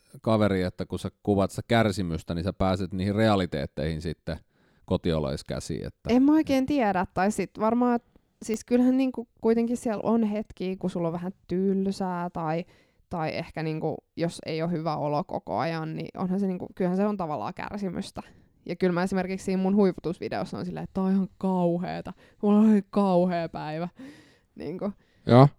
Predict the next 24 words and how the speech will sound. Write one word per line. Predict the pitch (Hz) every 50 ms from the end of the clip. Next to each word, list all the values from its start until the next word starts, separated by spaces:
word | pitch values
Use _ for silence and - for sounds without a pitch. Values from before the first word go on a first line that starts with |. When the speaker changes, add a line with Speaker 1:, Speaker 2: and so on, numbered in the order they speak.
| _ -
Speaker 2:
Et | 202 -
kyllä | - 202 196
se | 208 220
tavallaan | 247 226 208 190 180 180 180 180 151
o-, | 165 208 208 - - _ -
oli | 220 247 240 202
jollain | 190 180 170 165 160 127
tasolla | - - 185 185 151 120 147 185
kärsimystä, | - - 80 - - 220 175 160 160 202 202 - - - 208 - _ _ _ _ _
mutta, | - - 170 175 - _ _ - 95 - - _ _ _ _ _ _ _ - _ _ _ _ _ _ _
mut, | - 165 190 -
mut. | 170 165 175 202 - - - _ _ _ _ _ _ - - - - - - - - _ _ _
Speaker 1:
No, | -
mut | 101 107 - -
nyt | 127 139 - - -
on, | 110 95 - _ _ _ _ _ _ _ _ _
tota, | 101 98 92 - 98 95 92 - - - - - - _
sä | - 98
oot | 92 -
laskeutunut | 101 98 98 - - - 85 80 - - 82 78 73 -
merenpinnalle, | 85 90 90 95 98 95 - 95 98 98 95 92 90 - 90 85
Speaker 2:
Kyllä. | - 233 214 214 220 220
Speaker 1:
palannut | 101 101 98 90 92 -
Suomeen, | - - 123 113 104 98 95 92 90 87 87